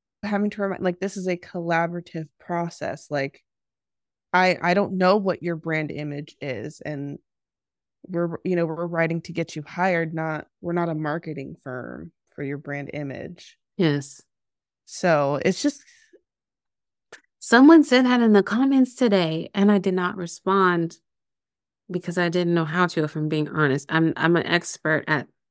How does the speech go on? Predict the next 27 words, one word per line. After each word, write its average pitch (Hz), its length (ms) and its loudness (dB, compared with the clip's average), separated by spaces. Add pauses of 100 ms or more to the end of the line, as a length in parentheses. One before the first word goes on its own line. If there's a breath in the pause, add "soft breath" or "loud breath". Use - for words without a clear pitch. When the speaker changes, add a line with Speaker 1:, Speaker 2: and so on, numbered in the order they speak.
Speaker 2:
some 170 360 0
things, 143 600 -6
but 156 160 -4
not 147 300 0
everything. 143 640 -8 (1700)
And 160 140 -2
I 156 80 0
don't 165 180 2
try 151 280 0
to 139 100 -4
be. - 420 -12
But 156 220 -6
there 156 180 -6
was 165 240 -6
one 160 320 2
that 143 140 -2
was 135 180 -8
like, 123 160 -6
"I 147 40 -6
have 156 260 -6
a 151 40 -4
hard 147 380 0
time 151 260 -2
articulating 131 760 -2
my 127 180 -2
brand 131 640 -2
identity." 123 840 -4